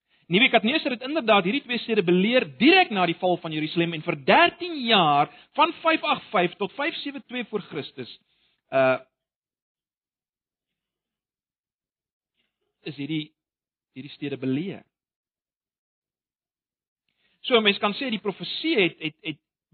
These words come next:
binne 'n jaar na Esegiel dit gelewer het, het dit begin in vervulling ge-, gegaan en, uh, natuurlik is hulle, is hulle nie volledig toe vernietig nie, maar uiteindelik het dit gebeur onder Alexander die Grote. Onder Alexander die Grote,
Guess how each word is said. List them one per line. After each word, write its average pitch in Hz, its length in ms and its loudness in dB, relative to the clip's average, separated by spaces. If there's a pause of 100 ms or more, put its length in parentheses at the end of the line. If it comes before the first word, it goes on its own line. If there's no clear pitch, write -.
(140)
binne 262 240 2
'n 185 80 2
jaar 240 320 4
na 185 240 2
Esegiel 214 480 -4
dit - 80 -2
gelewer 190 380 0
het, - 140 -4 (680)
het 185 160 4
dit - 160 -14
begin 359 380 0
in 349 120 0
vervulling 185 440 -4
ge-, 135 420 -20
gegaan 165 340 -10 (360)
en, 190 240 2
uh, 180 260 6 (800)
natuurlik 269 320 0
is 226 80 -4
hulle, 233 160 2
is - 100 -8
hulle 214 140 0
nie 285 160 -6
volledig 226 380 0
toe 247 100 -6
vernietig 202 440 -2
nie, 170 100 -4
maar 311 260 4
uiteindelik 339 400 2
het 381 160 4
dit - 160 -6
gebeur 156 220 0 (420)
onder 262 200 4
Alexander 285 420 4
die 330 100 0
Grote. 359 380 0 (2500)
Onder 302 200 2
Alexander 302 420 4
die 339 80 0
Grote, 311 480 0